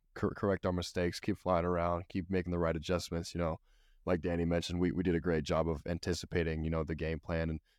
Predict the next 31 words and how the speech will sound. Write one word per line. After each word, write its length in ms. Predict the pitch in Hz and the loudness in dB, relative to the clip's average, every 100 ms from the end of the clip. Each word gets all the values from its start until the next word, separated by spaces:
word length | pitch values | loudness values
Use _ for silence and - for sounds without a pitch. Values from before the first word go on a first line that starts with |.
| _ | _
and 80 | 85 | 0
knowing 240 | 90 87 80 | 2 2 -2
our 120 | 80 | -6
checks 460 | - 87 82 78 | 0 0 2 -2
and 120 | 78 82 | -2 0
knowing, 280 | 85 82 - | 0 0 0
knowing 300 | 85 85 82 | 0 0 0
what 140 | 82 | -2
to 80 | - | -4
do 160 | 85 82 | -4 0
when 120 | 80 | 0
they 100 | 80 | 0
got 200 | 80 80 | 0 0
in 60 | |
those, 460 | 80 80 78 - - - | 0 -2 -4 -8 -12 -10
those 120 | 82 | -10
formations 600 | - 82 78 80 - 78 | -6 -4 -2 -2 -4 -4
and 100 | 76 | -4
whatnot. 380 | 78 69 73 - | -6 -6 -6 -6
And 100 | - | -6
so, 240 | 78 78 - _ _ _ - | -6 -6 -8 _ _ _ -6
you 80 | 98 | 0
know, 80 | 87 | 0
just 160 | 85 | 0
keep 140 | - 95 | -2 0
recognizing 480 | 92 92 92 90 85 | 2 2 4 4 2
that 160 | 87 - | 0 0
kind 160 | 92 | -2
of 80 | 87 | -2
stuff. 340 | - 87 87 - | 0 0 0 -2
They, 220 | 90 | -2